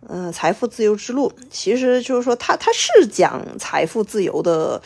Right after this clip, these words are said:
话题的，然后其中我也很推荐大家去读一下那本书。其实这个在我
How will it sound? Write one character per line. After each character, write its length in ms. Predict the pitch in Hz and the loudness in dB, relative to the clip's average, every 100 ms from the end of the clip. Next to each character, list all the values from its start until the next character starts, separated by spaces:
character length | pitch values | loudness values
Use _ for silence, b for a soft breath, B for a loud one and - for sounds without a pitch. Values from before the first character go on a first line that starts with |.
| B B B | B B B
话 200 | - 214 | 2 2
题 220 | - - | 2 -4
的， 160 | 170 170 | 0 2
然 160 | 151 | 2
后 160 | 196 220 | 2 0
其 260 | 202 - 180 | -2 -4 0
中 300 | 214 226 214 | 2 2 2
我 220 | 190 247 | 4 6
也 100 | 269 | 4
很 160 | 202 160 | 0 -4
推 160 | 233 | -2
荐 200 | 247 233 | 0 0
大 120 | 190 | 2
家 200 | 185 190 196 - | 0 0 -2 -4
去 220 | - - 220 | -8 -8 -6
读 240 | 160 143 | -6 -4
一 60 | 254 | 0
下 100 | 254 | 0
那 140 | 196 | 0
本 160 | 160 - | -4 -6
书。 180 | - 170 | -6 -8
其 140 | - | -8
实 220 | - 214 B B B | -4 -4 B B B
这 160 | - 254 | -2 0
个 140 | 170 | 0
在 420 | 170 214 196 156 | 2 2 4 2
我 540 | 151 156 143 - - | -2 -2 -2 -4 -6